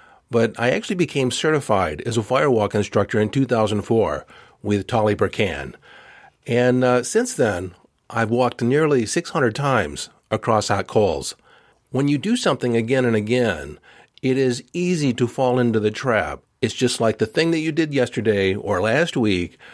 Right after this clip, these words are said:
and you tend to take it for granted. You're not present to the experience. But the interesting thing about fire,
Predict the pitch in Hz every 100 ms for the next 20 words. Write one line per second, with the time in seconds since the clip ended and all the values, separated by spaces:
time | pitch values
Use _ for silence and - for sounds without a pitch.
0 | - - 110 110 117 117 123 147 139 131
1 | 123 - 170 147 123 117 123 117 98 73
2 | - - _ 127 123 123 127 123 - -
3 | 175 175 131 76 - _ _ - 123 107
4 | 104 95 - 101 87 71 76 - - _
5 | _ _ _ _ _ _ _ _ _ _
6 | - 107 127 131 196 - 160 - 143 123
7 | 113 107 - 151 160 101 80 67